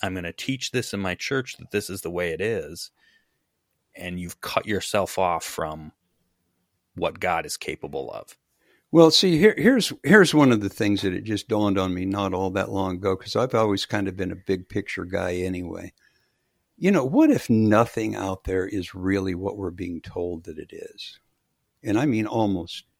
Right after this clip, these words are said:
Speaker 2: everything is not what we're being told that it is. The, there has been an undercurrent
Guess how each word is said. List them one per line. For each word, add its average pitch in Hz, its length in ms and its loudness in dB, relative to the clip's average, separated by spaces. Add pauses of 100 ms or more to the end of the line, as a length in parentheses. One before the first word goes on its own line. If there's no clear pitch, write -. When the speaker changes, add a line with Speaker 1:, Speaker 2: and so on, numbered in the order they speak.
Speaker 2:
everything 98 720 -4
is 92 260 -10
not 92 220 -6
what 95 180 -4
we're 87 120 -6
being 85 280 -12
told 87 320 -12
that 82 140 -14
it 78 120 -16
is. - 320 -14 (1000)
The, 147 380 2
there 165 240 2
has 214 240 0
been 156 180 2
an 127 220 2
undercurrent 113 880 -2